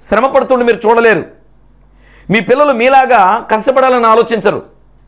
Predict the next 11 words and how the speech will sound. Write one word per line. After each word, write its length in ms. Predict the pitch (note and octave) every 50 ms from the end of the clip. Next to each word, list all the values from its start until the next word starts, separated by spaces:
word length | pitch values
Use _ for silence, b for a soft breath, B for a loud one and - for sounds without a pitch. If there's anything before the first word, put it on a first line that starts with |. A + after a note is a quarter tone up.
| b b b b b
మీ 120 | F#3 A3+
పిల్లలు 340 | G#3 - B3 C4 D4 D4+ D4
యోగక్షేమాలు 720 | C4+ A#3+ B3 A#3+ C#4+ C#4 - - C4+ B3+ B3+ B3+ C4 B3+
ఎక్కువగా 420 | A#3 G#3 G#3 - C4 C#4 C#4+ C4+ C#4
కోరుకునేవారు 640 | B3+ - B3 B3+ B3+ - B3+ A#3+ B3 A#3+ A#3+ A3+ A3+
మీరు. 260 | G#3+ G#3 F#3 D3+ A2 - - _ _ _ -
అది 140 | D#3 D#3 D3+
స్వార్థమని 580 | - D#3 E3 F#3+ A3 F#3+ G#3 A3 B3 A3+ G#3+
లోకంలో 360 | G3+ G3 G#3 G3+ G#3+ G#3 G3+
ఎవరు 180 | F#3+ F3+ F#3 F#3+
అనరండి. 560 | F#3+ F3+ F3+ F#3 F#3 F3+ F3 F3 F3 - -